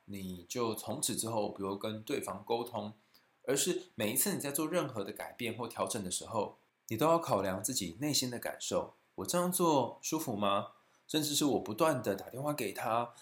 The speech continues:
抓紧他，是我喜欢的样子吗？朝向你喜欢的样子前进，而不是朝向他想要你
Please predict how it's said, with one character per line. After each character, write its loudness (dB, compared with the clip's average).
抓 4
紧 -2
他， -2
是 -4
我 -2
喜 2
欢 -6
的 -2
样 2
子 4
吗？ 2
朝 6
向 2
你 -4
喜 2
欢 -6
的 -2
样 0
子 -6
前 2
进， -2
而 2
不 -4
是 -2
朝 0
向 2
他 -2
想 2
要 0
你 -6